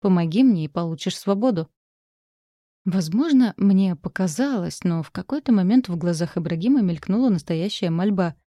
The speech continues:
Складывалось впечатление, что передо мной человек, стоящий на краю пропасти и готовый броситься в нее в любой момент. «Хорошо, я тебя выслушаю», подумав секунду, кивнула я головой. «Однако объясни вначале, что это за непроницаемый звуковой барьер,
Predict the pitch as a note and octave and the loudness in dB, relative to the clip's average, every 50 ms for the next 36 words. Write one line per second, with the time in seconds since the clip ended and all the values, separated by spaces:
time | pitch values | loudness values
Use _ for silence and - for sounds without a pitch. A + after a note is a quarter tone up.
0 | _ _ _ _ - - - - F#3 F3+ E3+ D#3 E3 E3 E3+ E3 E3 - - - | _ _ _ _ -20 -10 -4 -2 0 0 0 0 -2 -2 -2 -2 -4 -8 -10 -8
1 | F#3 D#3 D#3 - - - F3+ F#3 G#3+ A3 G#3 F3 - - - F3 D3+ - F3+ E3+ | -8 -6 -6 -8 -6 -4 0 0 2 2 2 0 -2 -2 -4 -4 -4 -2 -4 -4
2 | E3 E3 E3+ E3+ E3+ E3 - - F3 F3 G3 A#3+ A#3+ - _ _ _ _ _ _ | -2 -2 -2 -2 -2 -2 -4 -4 -2 0 0 0 -2 -4 _ _ _ _ _ _
3 | - - G3+ F#3+ F3 E3+ - - F#3 F3 E3+ - - F3 E3+ D#3+ - - E3+ E3 | -4 0 2 2 2 2 0 -2 -2 -2 -2 0 -2 -2 -2 -2 -2 -4 -6 -6
4 | - D3+ - - - A3 F3+ E3+ E3 - E3 D#3+ E3+ E3 D#3 - E3+ E3 - - | -6 -8 -8 -4 -2 -2 0 -2 -2 -4 -4 -4 -4 -4 -4 -4 -6 -6 -6 -10
5 | - - - B3+ A#3 B3+ B3 A#3+ B3 G3+ F3+ E3+ D#3 E3 E3+ E3 F#3 G3+ G3 E3+ | -8 -4 -2 2 4 4 4 4 4 2 0 0 0 0 0 0 2 2 0 0
6 | E3 D#3+ - - _ _ _ _ _ _ _ _ _ _ _ _ _ _ _ _ | 0 -4 -6 -12 _ _ _ _ _ _ _ _ _ _ _ _ _ _ _ _
7 | - - C#4+ D#4 - - A#3 A#3+ - _ _ - F#3 F3+ F3 - F#3+ G#3 B3 A#3 | -12 -10 -8 -6 -6 -4 -6 -6 -6 _ _ 0 0 0 0 -2 -2 0 0 0
8 | G3+ F#3 - - F3 - - - F3+ F#3+ G3 - _ _ _ _ _ _ _ _ | 0 -2 -4 -4 -6 -4 -4 -4 -4 -4 -4 -8 _ _ _ _ _ _ _ _
9 | _ _ - E3 D#3+ F3 E3+ D#3+ - - - - - E3 E3 D#3+ E3+ E3 - F3 | _ _ -6 -2 -2 -2 -2 -4 -6 -8 -10 -6 -4 -4 -2 -2 -4 -4 -4 -4
10 | D#3+ F3 E3+ E3+ E3+ E3+ F3 E3 E3 F3 E3+ E3+ D#3+ E3+ E3+ F3 - _ _ _ | -2 -2 0 0 0 -2 -2 0 0 0 0 0 -2 -2 -4 -4 -6 _ _ _
11 | _ _ _ _ _ - F3+ D#3+ F#3+ F#3 - - F#3+ F#3+ F#3 E3+ E3+ A#3+ B3 - | _ _ _ _ _ -4 0 2 2 2 2 2 0 0 0 0 0 -2 -2 -2
12 | - E4 D4 B3+ A3 F#3 - - F#3 E3+ D#3+ E3 E3+ - - - D4 D4 C4+ - | -2 -2 2 2 2 2 0 0 -2 -2 0 -2 -4 -4 -6 -4 -4 -6 -4 -2
13 | A#3 G#3 F#3+ G#3 G3+ G3 F#3+ - G3 F#3+ F3+ F3 - - B3 C4+ B3+ A3 F#3 D#3+ | -2 0 2 4 2 2 2 0 0 2 2 0 0 0 2 4 4 4 2 2
14 | D#3+ E3+ - F3+ E3+ E3 E3 D#3+ D#3 G#3 A3 G#3+ F#3+ E3+ E3 E3 - | -2 -4 -4 -2 -2 -2 -2 -2 -2 -2 0 0 0 -2 -2 -4 -8